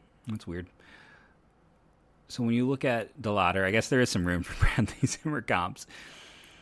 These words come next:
Uh, small school guys, the numbers aren't dissimilar. Uh, yeah, but DeLauter's a better athlete. DeLauter's only twenty years old. Uh, he also has the Cape success, which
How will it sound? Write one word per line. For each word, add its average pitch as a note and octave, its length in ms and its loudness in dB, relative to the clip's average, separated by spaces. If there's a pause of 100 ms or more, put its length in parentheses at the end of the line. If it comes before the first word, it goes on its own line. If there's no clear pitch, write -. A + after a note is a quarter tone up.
(240)
Uh, A2 220 0
small G#2+ 260 -2
school G#2 220 -2
guys, B2+ 680 0
the G#2 80 -4
numbers G#2 400 -2
aren't F#2+ 220 -8
dissimilar. F2 640 -6 (260)
Uh, E2 600 -10 (360)
yeah, G2 180 -6 (160)
but G#2+ 260 0 (420)
DeLauter's A2 320 0
a G#2 40 -6
better G2 220 2
athlete. D#2+ 360 -2
DeLauter's F2 320 -2
only F2+ 140 -4
twenty G#2 280 -2
years G2+ 220 -2
old. E2+ 320 -4 (540)
Uh, F2+ 160 -14 (400)
he G2 520 -4
also G2 300 -4
has F#2+ 180 -2
the F2 80 -6
Cape A2+ 320 -4
success, G#2+ 640 -4
which F2+ 320 -10